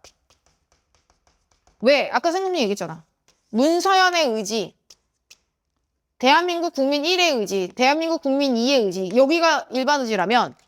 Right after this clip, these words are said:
이 일반 의지는 나의 의지이기도 한 거야, 곧. 그러니 일반 의지는 나 자신의 의지와 같아. 그래서 이 얘기는 뭐냐? 일반 의지에 복종하는 건 나 자신에 대한 복종과 같아. 일반 의지의 명령, 즉 일반 의지 감독 하에 법이 만들어져.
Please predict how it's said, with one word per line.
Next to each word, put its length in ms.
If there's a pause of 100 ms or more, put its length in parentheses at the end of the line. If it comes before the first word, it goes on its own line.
이 160
일반 280
의지는 300
나의 340
의지이기도 520
한 120
거야, 140
곧. 480 (640)
그러니 260
일반 240
의지는 300
나 180
자신의 380
의지와 420
같아. 400 (800)
그래서 640
이 140
얘기는 240
뭐냐? 480
일반 400
의지에 160
복종하는 460
건 160
나 140
자신에 360
대한 220
복종과 340
같아. 260 (380)
일반 400
의지의 400
명령, 500
즉 180
일반 380
의지 200
감독 520
하에 340 (280)
법이 340
만들어져. 420